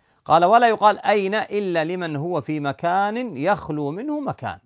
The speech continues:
فتقول: "أين فلان؟"، أي في المكان الفلاني، فإذا كان في مكان ويخلو منه مكان يسأل عنه أين، أما إذا كان في كل مكان كما تدعي الجهمية فلا يسأل عنه بأين، وهذا يدل أن الله عز وجل فوق العالم. طيب، هل نقول بأن الله في مكان؟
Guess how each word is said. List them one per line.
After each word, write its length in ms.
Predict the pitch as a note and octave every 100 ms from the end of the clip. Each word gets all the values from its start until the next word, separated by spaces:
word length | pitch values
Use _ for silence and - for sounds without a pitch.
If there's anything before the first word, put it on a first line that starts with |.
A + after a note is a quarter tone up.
| _
فتقول: 300 | C#3 C#3+ -
"أين 260 | A#3+ A#3
فلان؟"، 420 | D#3+ F#3 D#3+ D#3+ -
أي 100 | F3
في 60 | D#3
المكان 340 | F3 E3 F#3
الفلاني، 480 | C#3+ D#3+ D3 A2 F2 _ _ _ _ _ _
فإذا 240 | C3+ D#3
كان 260 | D#3+ G#3+ G3+
في 100 | G3
مكان 320 | F#3+ G3+ F#3+
ويخلو 280 | E3 G3+ G3
منه 140 | G3
مكان 340 | F3 E3 F#3+ B3
يسأل 340 | D#4 B3+ G#3+
عنه 260 | F3+ E3 C3+
أين، 200 | A2+ G2
أما 220 | C#3 F3
إذا 100 | F3
كان 220 | F#3 F#3+
في 140 | D#3+ F3
كل 200 | G#3+ F#3+
مكان 320 | F3 E3+ D3
كما 240 | - D3+
تدعي 320 | D3+ C#3+ D3+
الجهمية 460 | D3+ C3+ C3 C3+ D3 _ _ _ _
فلا 280 | G#3+ D#4+ D#4
يسأل 280 | B3 F#3+
عنه 240 | F3 D3+ B2
بأين، 320 | A2 A2 G2 _ _ _ _ _ _ _ _ _ -
وهذا 180 | C3 E3
يدل 140 | E3+
أن 140 | E3+ E3
الله 160 | E3+
عز 80 | D#3+
وجل 100 | D3+
فوق 300 | F3+ F3+ D3
العالم. 440 | C#3 A#2+ B2 G#2 -
طيب، 240 | F3 E3+ D#3+
هل 380 | G#3 B3+ G#3 - _ _
نقول 300 | E3 E3 G#3
بأن 120 | E3+ E3
الله 220 | F3 D3+
في 220 | - A3
مكان؟ 500 | G#3 - F#3+ A#3+